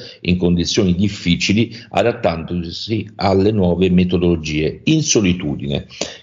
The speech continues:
E soprattutto mi ha colpito in questa dedica la parola solitudine, no? Che, eh, è una cosa, è la scelta di essere da soli,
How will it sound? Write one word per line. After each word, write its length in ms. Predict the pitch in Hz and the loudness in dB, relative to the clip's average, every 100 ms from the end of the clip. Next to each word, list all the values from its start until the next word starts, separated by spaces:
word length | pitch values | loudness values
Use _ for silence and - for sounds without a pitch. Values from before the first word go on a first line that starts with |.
| - | -2
E 140 | 101 | -2
soprattutto 920 | - 143 143 - 180 180 107 92 - - | 2 2 0 2 0 2 0 0 -2 -4
mi 80 | 101 | -4
ha 80 | - | 0
colpito 400 | 117 113 104 92 | -2 0 0 2
in 80 | |
questa 280 | 90 110 147 | 0 0 0
dedica 300 | 117 110 92 | 0 0 0
la 120 | 87 | 0
parola 300 | 90 90 87 | 0 0 0
solitudine, 840 | 90 - 101 92 90 87 76 76 76 | -2 0 0 0 0 -2 -2 -4 -2
no? 340 | 80 90 - - - - | 0 -2 -4 -16 -18 -2
Che, 460 | 90 87 87 - | 2 2 2 -4
eh, 340 | - 85 82 82 | -4 0 2 0
è 100 | 78 | 0
una 160 | 90 90 | 0 2
cosa, 460 | 113 - 90 - | 0 2 0 0
è 100 | 87 | -2
la 120 | 87 | -2
scelta 540 | 85 - 104 98 98 87 | -2 -2 -2 -2 -2 -4
di 120 | 82 | -2
essere 340 | 80 - 80 | -6 -4 -4
da 140 | 82 80 | -2 -2
soli, 760 | - 104 95 82 78 71 - | 0 2 2 2 -2 -6 -16